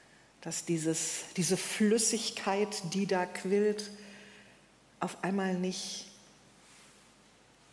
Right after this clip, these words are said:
Leben zerstört, sondern neues Leben möglich macht, zu einer Quelle des Lebens wird, dadurch, dass Wege im Herzen gebahnt sind.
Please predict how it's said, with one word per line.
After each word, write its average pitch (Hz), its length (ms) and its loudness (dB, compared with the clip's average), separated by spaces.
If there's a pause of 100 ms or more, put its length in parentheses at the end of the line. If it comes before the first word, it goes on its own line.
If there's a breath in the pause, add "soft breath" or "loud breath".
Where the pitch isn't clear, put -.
(240)
Leben 190 500 2
zerstört, 208 840 -4
sondern 196 440 2
neues 214 500 2
Leben 196 480 0
möglich 180 500 -2
macht, 147 420 -14 (140)
zu - 140 -4
einer 170 260 0
Quelle 202 640 0 (480 loud breath)
des - 180 -4
Lebens 190 520 -2
wird, 139 260 -4 (880 loud breath)
dadurch, 220 720 0
dass 165 420 -4
Wege 185 340 0
im 190 200 -4
Herzen 165 500 -6
gebahnt 170 460 -6
sind. 139 400 -12